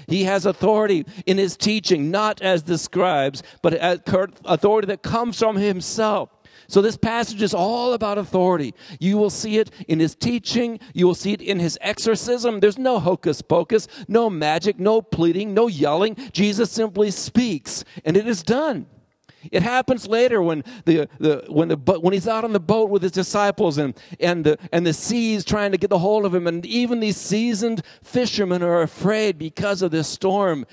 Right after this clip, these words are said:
Jesus is sleeping in the middle of it. They wake him up. They, "Don't you, don't you care that we're gonna die?" He looks around, "Be still." <laughs> And immediately it's still.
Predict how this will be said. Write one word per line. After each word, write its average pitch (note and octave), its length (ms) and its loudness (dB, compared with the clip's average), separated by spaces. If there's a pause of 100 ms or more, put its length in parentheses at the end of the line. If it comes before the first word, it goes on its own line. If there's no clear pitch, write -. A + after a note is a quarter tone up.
(280)
Jesus A3+ 480 0
is G#3+ 100 -2
sleeping A3+ 500 -2
in E3 80 -4
the D#3+ 100 0
middle D3 260 0
of A#2+ 120 -2
it. G#2 140 -6 (380)
They G3+ 140 0
wake A3+ 300 0
him A3+ 180 0
up. G3+ 300 0
They, F#3+ 80 2
"Don't A3 180 0
you, G#3+ 60 -4 (420)
don't - 240 0
you A#3+ 100 -4
care F#3+ 380 -4
that A3 120 0
we're G#3 100 0
gonna G3+ 160 -4
die?" A3 480 -2 (420)
He D#3 100 0
looks G#3 240 2
around, C4 540 0 (960)
"Be B2+ 100 -2
still." A#2 400 -4 (1160)
<laughs> - 100 -8 (920)
And D3+ 260 -2
immediately E3+ 480 0
it's F3 100 -4
still. E3 380 -2